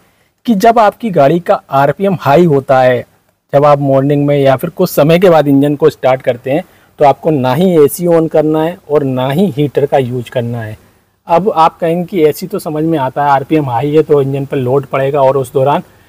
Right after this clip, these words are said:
गाड़ी के अंदर wear and tear होते हैं, क्योंकि इंजन ऑयल जो होता है वो पैन में आ जाता है, यानी कि इंजन ऑयल चेंबर में आ जाता है। तो गाड़ी के अंदर जितने भी घूमने वाले पार्ट होते हैं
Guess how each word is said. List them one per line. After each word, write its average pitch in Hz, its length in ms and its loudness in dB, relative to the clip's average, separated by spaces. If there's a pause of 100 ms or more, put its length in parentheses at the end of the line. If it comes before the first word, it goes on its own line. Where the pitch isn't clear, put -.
(180)
गाड़ी 139 240 2
के 151 100 -2
अंदर 147 220 0
wear 131 160 0
and 143 160 -2
tear 139 160 2
होते 131 300 0
हैं, 131 160 -4 (220)
क्योंकि 165 340 2
इंजन 147 220 0
ऑयल 156 260 2 (280)
जो 160 160 -2
होता 135 240 0
है 139 60 2
वो 160 140 0 (600)
पैन 143 200 2
में 156 140 2
आ 139 120 2
जाता 139 200 0
है, 180 120 0
यानी 131 200 -2
कि 151 120 -8
इंजन 139 320 -4
ऑयल 156 120 2
चेंबर 135 380 -2
में 131 120 -2
आ 113 60 -4
जाता 113 240 -4
है। 117 80 -4
तो 151 160 0
गाड़ी 135 260 0
के 170 80 -2
अंदर 156 160 0
जितने 143 240 0
भी 156 60 2
घूमने 139 260 -4
वाले 147 200 0
पार्ट 127 280 0
होते 135 300 -4
हैं 196 80 -4